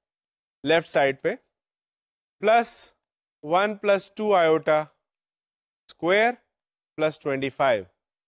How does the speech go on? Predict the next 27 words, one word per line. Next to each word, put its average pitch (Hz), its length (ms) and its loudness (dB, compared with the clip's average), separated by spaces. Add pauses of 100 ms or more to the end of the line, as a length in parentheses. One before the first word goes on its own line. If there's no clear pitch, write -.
(320)
और 165 80 2
जब 226 160 2
हम 233 140 0
इसको 233 180 0
सॉल्व 269 380 2
करेंगे, 214 280 2
इसको 208 160 -6
सिंप्लीफाई 233 500 0
करेंगे, 226 240 0
तो 226 80 -2
हमारा 220 280 2
ज़ीरो 190 300 0
आना 151 200 0
चाहिए, 113 300 -6 (320)
यानी 165 180 -2
कि 175 100 -2
left 175 400 -2
hand 208 240 -2
side 202 320 0
should 202 240 -8
be 196 120 -2
equal 165 260 -4
to 185 160 -8
the 247 100 -4 (320)
right 143 260 0
hand 131 160 -6
side। 104 280 -2